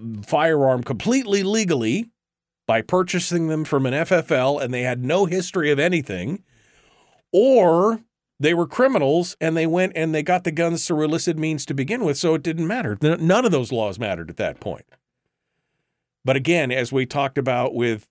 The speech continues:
<clears throat> you know, with, with, uh, so many people here over the last, uh, few, uh, uh, years on the program, politicians just feel compelled to do something when, uh, when, when, when some kind of event occurs.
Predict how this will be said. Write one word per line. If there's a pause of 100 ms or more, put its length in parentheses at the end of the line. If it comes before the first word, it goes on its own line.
(100)
<clears throat>
you
know,
with,
with,
uh,
so
many
people
here
over
the
last,
uh,
few, (100)
uh, (180)
uh, (320)
years
on
the
program, (680)
politicians
just
feel
compelled
to (340)
do
something (520)
when,
uh,
when,
when,
when
some
kind
of
event
occurs.